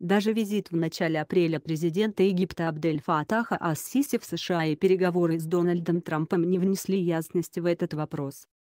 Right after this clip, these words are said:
Напрягало Вашингтон и то, что за несколько дней до американо-египетских переговоров на высшем уровне ас-Сиси принимал у себя Сергея Лаврова. Стороны тогда заверили друг друга, что остаются стратегическими партнёрами.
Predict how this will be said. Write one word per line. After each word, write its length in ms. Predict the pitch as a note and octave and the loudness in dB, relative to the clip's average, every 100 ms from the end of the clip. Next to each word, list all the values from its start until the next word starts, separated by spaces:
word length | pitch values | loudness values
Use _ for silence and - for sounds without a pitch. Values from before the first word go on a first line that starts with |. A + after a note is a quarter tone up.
| _ _ _ | _ _ _
Напрягало 560 | F#3+ G3 G3 F#3+ F#3+ E3 | 0 2 2 2 2 2
Вашингтон 640 | D#3 - D#3+ - - G#3 | 0 -4 -8 -6 0 2
и 60 | G3+ | 2
то, 280 | - C4+ D4 _ _ | 2 0 0 _ _
что 260 | - - | -8 -2
за 160 | F3+ F#3+ | 2 4
несколько 520 | G#3 F#3+ - F3+ F3 | 2 0 -2 -4 0
дней 220 | E3 D#3 | 0 0
до 140 | D3+ D#3+ | 0 0
американо-египетских 1160 | F3 F3 F#3+ G3 F#3+ F#3+ A3+ C#4+ C4+ - A3+ - | 2 2 2 2 2 2 2 0 -2 -2 -4 -2
переговоров 680 | E3+ D#3+ E3 F#3 C4 B3 | 0 0 0 2 0 0
на 140 | G#3+ G3+ | 0 0
высшем 460 | F3 - - F#3+ | 0 -2 -2 2
уровне 440 | G#3 F#3+ F3+ F#3+ F3+ | 2 2 2 2 2
ас-Сиси 480 | E3 - A#3+ B3 G#3 | 0 -2 -4 -2 -2
принимал 500 | G#3+ G3 G3 E3 D3+ | 2 2 2 0 -2
у 20 | |
себя 340 | - F#3 F#3 | -4 -2 -2
Сергея 520 | F#3+ F3+ F3 B3 G#3 | 0 -2 0 2 2
Лаврова. 500 | F#3 F3 E3 D3 C#3 C#3 _ _ _ | 2 0 0 -2 -4 -8 _ _ _
Стороны 560 | - - B3 B3+ A3+ G3+ | -20 -4 0 2 2 2
тогда 340 | G3 F#3 F#3 | 0 0 0
заверили 460 | F3 F#3 F#3 E3+ E3+ | 0 2 2 2 0
друг 260 | D#3+ E3 E3 | 0 -2 -2
друга, 440 | E3+ D#3 D3 C3 - - | -2 -2 -4 -8 -12 -10
что 240 | - G#3 | -4 0
остаются 560 | F#3 F3 G#3+ G3+ F3+ F#3 | 0 0 0 0 0 -4
стратегическими 920 | - F3 E3 F3 F3 - E3 E3+ E3+ | -4 -4 -2 -2 -2 -4 -6 0 2
партнёрами. 720 | E3+ D#3+ - F3+ D3+ C#3+ C3+ | 2 -4 0 0 2 0 -2